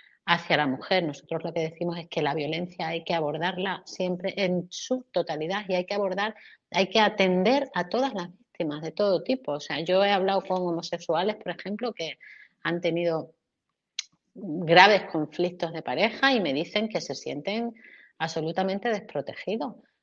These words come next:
porque no tienen dónde acudir, no tienen, no, no tienen esa protección. Decimos que hay que abordar todo tipo de violencia, de, mm, hombre hacia mujer, mujer hacia hombre, homosexuales, eh, cualquier miembro de,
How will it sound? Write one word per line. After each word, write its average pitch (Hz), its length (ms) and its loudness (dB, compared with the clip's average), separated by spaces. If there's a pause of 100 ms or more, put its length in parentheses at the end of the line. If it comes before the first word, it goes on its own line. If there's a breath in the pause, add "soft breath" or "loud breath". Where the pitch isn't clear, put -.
(120)
porque 165 280 2
no 190 220 4
tienen 208 380 4
dónde 160 220 0
acudir, 175 400 2
no 180 180 0
tienen, 185 360 0 (260)
no, 175 160 -4
no 185 280 -4
tienen 190 320 0
esa 165 240 -4
protección. 190 640 -2 (340 soft breath)
Decimos 185 360 0
que 208 120 2
hay 202 80 4
que 214 60 2
abordar 196 540 4
todo 196 320 4
tipo 214 240 -2
de 196 120 2
violencia, 143 640 -4
de, 139 220 -6 (480)
mm, 147 600 0 (180)
hombre 190 640 6 (100)
hacia 185 240 0
mujer, 247 380 0
mujer 180 280 -2
hacia 180 340 -2
hombre, 240 420 2
homosexuales, 202 1000 0
eh, 151 460 -4
cualquier 170 360 0
miembro 196 340 0
de, 180 180 2